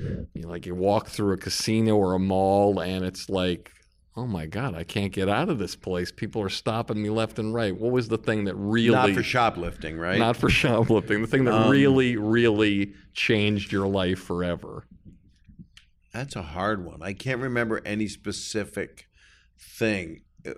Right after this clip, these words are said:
Speaker 2: When, when I, when I raised in the zeitgeist was when America's Funniest Home Videos was number one and Full House was, like, number four or number seven at the same time.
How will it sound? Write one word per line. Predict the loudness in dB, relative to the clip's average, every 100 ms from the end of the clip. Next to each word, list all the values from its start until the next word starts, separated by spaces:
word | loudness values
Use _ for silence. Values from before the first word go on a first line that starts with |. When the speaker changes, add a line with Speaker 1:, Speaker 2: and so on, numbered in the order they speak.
| -14
Speaker 2:
When, | -10 -8 0 2 2 -2 -8
when | -6 -2 -2
I, | -2 -4
when | -4 -2 -2
I | 0 0
raised | 0 -2 2 4 4 2 -4 -14 -20 -20 _ _ _ _ _ -20 -20 -14
in | -6 -4
the | -4 -4
zeitgeist | -4 0 0 0 -4 -4 -6 -8
was | -10 -8
when | -6 -6 -8 -8
America's | -4 -4 -4 -8
Funniest | -8 -6 -6 -8
Home | -8 -4
Videos | -2 -2 -4 -8
was | -10
number | -8 -8 -6
one | -4 -4 -6 -10 -16 -20 _ -10
and | -8
Full | -4 -4 -4
House | -4 -6 -6 -10
was, | -10
like, | -10 -10
number | -10 -12 -10 -12 -16 _
four | -4 -2 -2 -6 -12 -12
or | -10
number | -10 -10
seven | -10 -8 -8 -10 -12
at | -10 -12
the | -12
same | -12 -12 -12
time. | -12 -12 -12